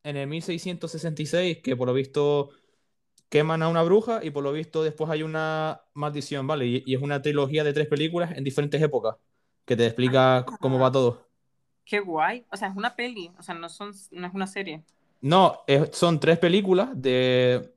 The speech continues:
Speaker 1: dos horas
Speaker 2: Mm.
Speaker 1: máximo, más o menos, y está guay.
Speaker 2: Oh,
Speaker 1: Te la
Speaker 2: suena
Speaker 1: recomiendo que la
Speaker 2: bien.
Speaker 1: veas. Te la recomiendo.
Speaker 2: Muchas gracias. <laughs> Pues a lo
Speaker 1: <laughs>
Speaker 2: mejor, mm, no sé, ahora me quedé sin series, así que genial.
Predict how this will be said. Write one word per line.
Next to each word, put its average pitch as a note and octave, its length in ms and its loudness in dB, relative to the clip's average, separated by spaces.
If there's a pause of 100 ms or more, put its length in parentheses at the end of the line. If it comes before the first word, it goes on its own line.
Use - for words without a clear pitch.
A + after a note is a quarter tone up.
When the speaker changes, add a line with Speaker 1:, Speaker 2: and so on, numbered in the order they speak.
Speaker 1:
dos C#3+ 360 2
horas E3 440 4
Speaker 2:
Mm. D3 320 -6
Speaker 1:
máximo, E3+ 460 -4
más D3 180 -4
o D#3 80 -2
menos, E3+ 240 -4 (520)
y C#3 200 -2
está C3 200 0
guay. D#3 280 0 (420)
Speaker 2:
Oh, D3+ 140 4
Speaker 1:
Te - 0 -
la C#3 100 2
Speaker 2:
suena - 0 -
Speaker 1:
recomiendo C3+ 340 2
que - 60 2
la D#3+ 100 4
Speaker 2:
bien. - 0 -
Speaker 1:
veas. C#3+ 220 0 (500)
Te - 100 -8
la B2 60 -2
recomiendo. C3 360 -2
Speaker 2:
Muchas G#3 180 0
gracias. G#3 640 0 (180)
<laughs> B3 140 -12
Pues G4+ 200 -2
a - 100 4
lo - 80 -8
Speaker 1:
<laughs> D3+ 60 4
Speaker 2:
mejor, A#3 340 -14
mm, D4+ 360 -16
no A#3 100 -14
sé, C4 120 -12
ahora A#3+ 180 -6
me G3 140 -14
quedé A3+ 200 -14
sin A3+ 180 -20
series, A#3 380 -18
así F3+ 220 -20
que D3+ 280 -12 (640)
genial. F3 380 -10